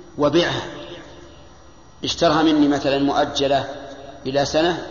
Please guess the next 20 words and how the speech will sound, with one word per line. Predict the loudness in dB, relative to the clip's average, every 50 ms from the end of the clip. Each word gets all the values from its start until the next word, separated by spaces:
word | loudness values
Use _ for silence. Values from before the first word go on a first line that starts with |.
| -12 -4 0
بمائة | 2 4 4 2 2 0
وعشرين | -2 -2 -2 -2 -2 0 2 2 2 2 0
وهي | -2 0 2 0
لا | 0 0
تساوي | -2 -6 -4 -2 -2 0 0 -2
إلا | -4 -6 -8 -6 -2 -2 -2
مائة، | -2 -2 -4 -4 -6 -6 -8 -10 -16 -18 -18 -20 -20 -20 -20 -20 -20 -20 -20 -6
ث-، | -4 -4 -4 -2 -2
فيأخذها | 0 2 4 4 4 2 2 2 2 2 0
المدين | 0 0 -2 -4 -4 -6 -6 -6 -6 -8 -8 -10 -14 -18 -18 -20 -20 -20 -20 -20 -10 -2 2
ويبيعها | 2 4 4 4 4 2 2 2 2 2 2
بمائة، | 2 2 2 2 0 -2 -6 -10 -12 -14 -14 -14 -16 -16 -18 -20 -20 -20 -20 -20 -20 -20 -20 -20 -20 -20 -20 -20 -20 -20 -20 -20 -20 -20 -20 -20 -20 -20 -20 -20 -20 -20 -20 -20 -20 -20 -20 -10 -6
يبيعها | 0 2 2 4 4 2 0
بمائة | -2 -4 -6 -6 -8 -12 -14 -16 -16 -18 -18 -20 -20 -20 -20 -20 -20 -20 -20 -20 -20 -20 -20 -20 -20 -20 -20 -20 -20 -6 0
ثم | 0 2 4 4 4 2 2 0 -2 -6 -10 -12 -12 -14 -14 -14 -12 0 4
يوفيه، | 4 4 4 4 2 0 0 -2 -6 -10 -12 -14 -14 -14 -14 -16 -16 -18 -18 -20 -20 -20 -20 -20 -20 -20 -20 -20 -20 -20 -20 -20 -20 -20 -20 -20 -20 -20 -20 -20 -16 -10
فصار | -8 -4 0 2 4 6 6
ال-، | 6 6
ال-، | 4 2 2 0
ال-، | -4 -6 -6 -4 -4 -4 -4 -4 -6 -6 -6 -8 -10 -12 -12 -12 -14 -14